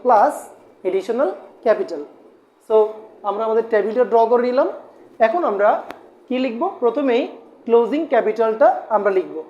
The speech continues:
So, আমরা ক্লোজিং ক্যাপিটালটা আমরা বিতে পেয়েছিলাম, ক্লোজিং ক্যাপিটাল, ক্লোজিং ক্যাপিটালটা আমরা বিতে পেয়েছিলাম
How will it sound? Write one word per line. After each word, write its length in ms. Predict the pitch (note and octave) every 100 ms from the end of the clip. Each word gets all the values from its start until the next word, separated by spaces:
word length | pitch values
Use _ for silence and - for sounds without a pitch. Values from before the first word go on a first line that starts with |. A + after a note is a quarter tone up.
| - - _ A#3+
So, 140 | A#3+
আমরা 580 | B3 A3 C4+ G#3+ C#4 -
ক্লোজিং 380 | A#3 A#3+ C4+ D4+
ক্যাপিটালটা 640 | C4+ G#3 A3 G#3+ F#3 G3+
আমরা 400 | B3 C#4+ G#3+ A3
বিতে 320 | - B3+ D#4+
পেয়েছিলাম, 600 | A3+ G3 F3+ F#3 G3 C#4 - - - _ _ _ _ _ _ _ _ _ _ _ _ _ _ _ _ _ _ -
ক্লোজিং 520 | G#3 G#3+ G#3+ C#4 C4+
ক্যাপিটাল, 760 | A3+ G#3+ F#3+ F#3+ F#3 A3+ E4+ - - _ _ _ _ _ _ _ _ _ _ _ _ _ _ _ _ _ _ _
ক্লোজিং 360 | A3 G#3+ B3+ C#4
ক্যাপিটালটা 560 | C4 C4 B3 C4 C#4
আমরা 220 | C4+ A#3 G3+
বিতে 360 | G#3 G#3+ C#4
পেয়েছিলাম 680 | C#4 G3+ G3 G3+ F#3 G3 D#4+